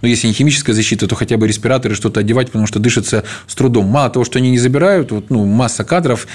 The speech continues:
конечно, такое не выложишь, даже у себя в Telegram-канале не выкладываю, но, м, когда поднимается, э, беспилотник, посмотреть, что происходит, ну,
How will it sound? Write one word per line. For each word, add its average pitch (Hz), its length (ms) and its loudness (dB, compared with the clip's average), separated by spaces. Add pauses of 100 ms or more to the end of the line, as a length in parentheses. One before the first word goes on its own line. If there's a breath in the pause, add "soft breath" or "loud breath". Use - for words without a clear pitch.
(200 loud breath)
конечно, 107 260 0
такое 110 260 2
не 113 120 4
выложишь, 107 340 2
даже 104 220 0
у 104 100 2
себя 123 240 0
в 139 40 -6
Telegram-канале 113 580 0
не 107 100 2
выкладываю, 104 540 0 (340 loud breath)
но, 110 540 2
м, 98 280 -2
когда 123 220 0
поднимается, 113 560 0
э, 104 480 2
беспилотник, 113 640 0
посмотреть, 117 380 0
что - 180 -2
происходит, 117 600 0
ну, 110 300 2